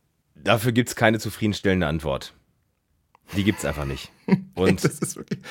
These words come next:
Speaker 1: ich bin auch ziemlich sicher, dass sich das ändern wird. Entweder mit Energie Cottbus, das wäre natürlich das Allerschönste. Ja, der Typ gehört einfach eine Liga höher.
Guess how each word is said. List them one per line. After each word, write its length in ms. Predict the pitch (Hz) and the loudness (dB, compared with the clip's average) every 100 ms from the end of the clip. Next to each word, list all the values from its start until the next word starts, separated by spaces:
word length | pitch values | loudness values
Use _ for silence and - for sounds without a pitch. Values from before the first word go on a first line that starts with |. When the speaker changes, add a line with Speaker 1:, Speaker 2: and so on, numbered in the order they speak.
| - - | -8 -2
Speaker 1:
ich 180 | 104 90 | 0 2
bin 160 | 135 | 2
auch 160 | 120 117 | 2 0
ziemlich 300 | 127 123 104 | 2 2 2
sicher, 260 | 120 131 | 4 4
dass 140 | 107 - | 4 2
sich 120 | 107 | -2
das 160 | 110 82 | -2 2
ändern 360 | 104 110 95 | 4 6 6
wird. 400 | 95 110 113 - | 6 6 6 -2
Entweder 500 | 104 107 110 101 98 | 0 2 4 6 6
mit 280 | 92 98 107 | 6 2 2
Energie 320 | 98 104 101 | 2 0 0
Cottbus, 680 | 92 107 - 113 110 - - _ _ _ | -2 -4 -2 2 2 0 -12 _ _ _
das 200 | 87 87 | -4 -2
wäre 80 | 90 | -2
natürlich 300 | 85 92 82 | -2 -4 -4
das 140 | 82 | -4
Allerschönste. 1160 | 76 90 92 92 92 90 - _ _ - 95 87 - - - - _ - _ _ _ _ _ _ _ _ _ _ _ _ | 0 0 2 0 -2 -4 -16 _ _ 0 0 0 -6 -20 -20 -20 _ -20 _ _ _ _ _ _ _ _ _ _ _ _
Ja, 180 | 85 - - _ - - - - | -2 -2 -8 _ -20 -20 -20 -4
der 180 | 82 78 | -4 -4
Typ 240 | - 92 | -6 -4
gehört 320 | 90 85 85 | 0 0 0
einfach 500 | 85 87 98 90 - _ _ _ _ _ | -4 -4 -4 -6 -12 _ _ _ _ _
eine 180 | 82 87 | -4 -2
Liga 220 | 87 85 | 2 2
höher. 260 | 87 78 | 2 0